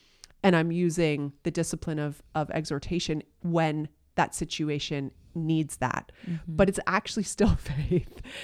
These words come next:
Speaker 1: It's actually still faith that's firing off. And so again, we're, what, what we're trying to help people understand and help you understand as you're unpacking this is really pray and ask the Holy Spirit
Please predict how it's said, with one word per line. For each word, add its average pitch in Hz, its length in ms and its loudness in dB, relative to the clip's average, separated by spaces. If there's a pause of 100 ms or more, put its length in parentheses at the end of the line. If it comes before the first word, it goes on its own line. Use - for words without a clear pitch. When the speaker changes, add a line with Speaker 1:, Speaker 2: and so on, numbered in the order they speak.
(140)
Speaker 1:
It's 190 160 2
actually 185 400 2
still 156 260 -2
faith 151 320 -6
that's 151 220 -4
firing 147 400 -2
off. 139 200 -2
And 165 120 -2
so 185 160 4
again, 175 320 4 (380)
we're, 175 260 6 (220)
what, 180 400 4
what 185 180 8
we're 196 80 10
trying 175 320 4
to 165 360 2
help - 440 -2
people - 300 4
understand 156 420 0
and 147 100 0
help - 180 -2
you 175 120 6
understand 151 580 2
as 160 180 2
you're 147 140 4
unpacking 190 460 0
this 147 260 -4
is 156 260 0 (800)
really 196 240 2
pray 202 260 8
and 190 120 2
ask 170 280 0
the 196 100 4
Holy 170 240 4
Spirit 156 480 0